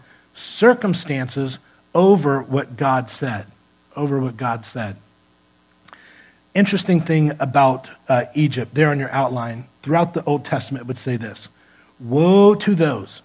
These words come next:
who go down to Egypt for help, but they do not look to the Holy One of Israel, nor seek the Lord." It's not recorded here that Abraham seeks the Lord, looks to the Lord. He sees a famine, makes a decision, and just heads down to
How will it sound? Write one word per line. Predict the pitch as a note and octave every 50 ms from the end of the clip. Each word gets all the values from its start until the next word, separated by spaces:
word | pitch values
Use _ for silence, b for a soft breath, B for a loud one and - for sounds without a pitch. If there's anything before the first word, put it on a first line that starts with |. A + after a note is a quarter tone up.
| _ _ _
who | - C#3+
go | C3 B2+ C3+ B2+ A#2+
down | A2 A2+ B2+ C3 C#3+ D3 D#3 E3 E3+ F3 F3 F3 F3
to | F3 D#3+ - -
Egypt | E3+ E3+ E3 D3+ - D#3+ D#3+ - -
for | - D#3+
help, | D#3 - D#3 C#3 A#2 - - _ b b b b b b b b b
but | D3 C#3
they | B2+ D3+
do | C#3+ C3 C#3+
not | C#3+ D3 C#3+ C3+ -
look | C3+ C3 D#3 G3+ F#3 - - -
to | - E3
the | D3 C#3 C3
Holy | - - - E3 E3+ F3 F3
One | E3+ D#3+ D#3+ E3 E3+ E3 D#3+
of | D#3 - D3 C#3+ -
Israel, | - D3+ E3 D3+ C3+ C3 C3 A#2+ G#2+ G2 G2+ _ -
nor | C3 B2+ C3 B2+ B2
seek | A#2 - - - - - D#3 D#3 D3+ D3+ - _ _ _ _ _ _ -
the | C3+ C3+
Lord." | C3+ C3+ C3+ C3 B2 G#2 G2+ - b b b b b b b
It's | _ - C#3
not | C#3 C#3+ C#3 -
recorded | D#3 D#3 D#3 - - F#3+ F#3 E3+ D3+ D3 C#3
here | - - G#3 G3 D#3+ C3 B2 A#2 b b b b b b -
that | C#3 C3 -
Abraham | C#3+ D3 C#3 C3 G#2+ C3+ C3 B2+
seeks | - - - D#3+ D#3+ - -
the | - - D#3
Lord, | D3+ D#3 E3 F3 F3 E3 D#3
looks | C3+ C#3+ E3+ E3+ - -
to | - -
the | D#3 D#3 D#3+
Lord. | E3 D#3+ D#3+ E3 D#3+ D#3+ - b b b b b
He | - C3
sees | - - C3+ B2 B2+
a | B2+
famine, | - - E3 D#3+ E3 E3+ F3 F3+ F3+ F3+ E3+ D#3 - - b b b b
makes | - D3 D3+ - -
a | C3+
decision, | B2+ C#3 C#3 - - E3+ D#3 D3+ E3+ E3 D#3+ D#3 b b b b _ -
and | C3
just | A2+ A#2 - -
heads | - D#3 D#3 D3+ C#3+ C3
down | B2+ D3+ C3+ C#3 C3+ C3
to | C3+